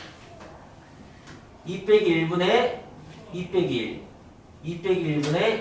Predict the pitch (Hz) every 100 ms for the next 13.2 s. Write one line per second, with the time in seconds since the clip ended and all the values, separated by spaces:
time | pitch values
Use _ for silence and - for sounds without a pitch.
0 | - 151 - 151 120 113 110 - - -
1 | - 156 160 180 156 135 135 151 180 208
2 | - 147 151 123 113 117 123 143 135 123
3 | 117 113 110 - 226 - - - - -
4 | - - - - - - - 135 123 -
5 | - 180 185 180 160 170 185 190 185 -
6 | - - - - - - 135 139 - 202
7 | 202 180 175 180 170 175 165 165 160 139
8 | 156 175 160 151 151 156 156 - 151 147
9 | 143 185 - 151 147 151 156 156 143 131
10 | 139 165 - - 123 113 104 104 - 175
11 | - - - - - - - - - -
12 | - - - - - - - 151 165 165
13 | 104 95